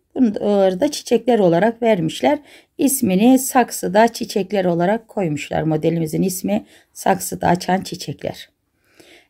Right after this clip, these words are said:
Evet, şimdi modelimizin anlatım kısmına geçelim arkadaşlar. Evet arkadaşlar,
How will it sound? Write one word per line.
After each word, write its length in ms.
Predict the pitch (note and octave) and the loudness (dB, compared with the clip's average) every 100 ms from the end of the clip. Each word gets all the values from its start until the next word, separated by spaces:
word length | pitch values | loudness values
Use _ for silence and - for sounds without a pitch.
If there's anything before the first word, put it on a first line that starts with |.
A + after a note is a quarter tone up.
| - | 2
Evet, 260 | A#3+ F3 | 4 4
şimdi 220 | - F4+ C#4+ | 2 4 4
modelimizin 600 | D#4 D4+ B3+ G3 F#3+ B3 | 6 4 4 2 2 2
anlatım 520 | C#4+ C4 G3 F#3 F3 | 6 6 4 0 0
kısmına 360 | C4 - G#3+ | 0 0 0
geçelim 420 | A3+ G#3 - E3 D#3 | 0 -2 -2 -4 -2
arkadaşlar. 720 | D3+ - - - - - - _ _ _ _ - _ _ - _ _ _ _ _ | -4 -8 -14 -16 -18 -20 -20 _ _ _ _ -20 _ _ -20 _ _ _ _ _
Evet 280 | - G#3 G#3+ | 0 0 2
arkadaşlar, 640 | A3 G#3+ G#3+ G#3+ - C4 | 0 0 -2 -2 2 2